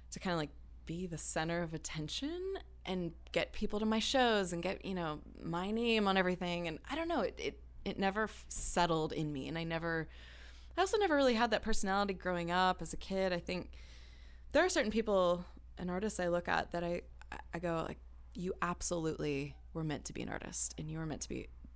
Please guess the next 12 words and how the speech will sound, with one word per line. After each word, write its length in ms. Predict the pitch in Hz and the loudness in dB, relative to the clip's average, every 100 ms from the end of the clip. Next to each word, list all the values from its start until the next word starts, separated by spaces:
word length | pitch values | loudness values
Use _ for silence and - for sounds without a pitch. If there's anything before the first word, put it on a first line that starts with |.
| - | -4
the 80 | |
center 220 | 151 165 165 | 2 4 2
of 40 | |
attention 340 | 160 160 - 160 | 0 -4 -4 -4
on 100 | 151 | -4
stage 420 | - 143 143 - | -2 -2 -2 -6
and 120 | 156 | -8
performing 560 | - 151 - 156 160 156 | -8 -6 -6 -6 -6 -6
in 280 | - 156 156 - - - | -6 -8 -10 -14 -18 -12
your 440 | 151 156 160 156 | -2 2 2 2
thing." 440 | 156 - 95 - 151 - - - - - - | -2 -8 -10 -10 -12 -14 -16 -16 -16 -16 -4
And 360 | 175 165 165 | 0 0 0